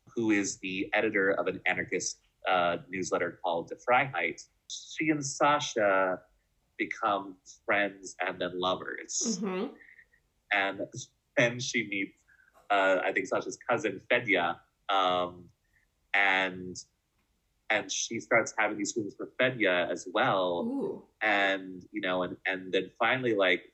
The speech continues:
Speaker 1: Fedya and Sasha and her all talk, and they're like, "Well, we're anarchists. Why are we, like, why, why are we letting monogamy constrain us?"
Speaker 2: Whoa.
Speaker 1: And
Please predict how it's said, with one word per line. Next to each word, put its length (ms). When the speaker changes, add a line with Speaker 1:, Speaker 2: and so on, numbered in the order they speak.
Speaker 1:
Fedya 340
and 100
Sasha 320
and 100
her 140
all 160
talk, 400
and 100
they're 140
like, 280
"Well, 100
we're 260
anarchists. 800
Why 280
are 180
we, 220
like, 380
why, 300
why 220
are 60
we 100
letting 240
monogamy 480
constrain 440
us?" 480
Speaker 2:
Whoa. 520
Speaker 1:
And 100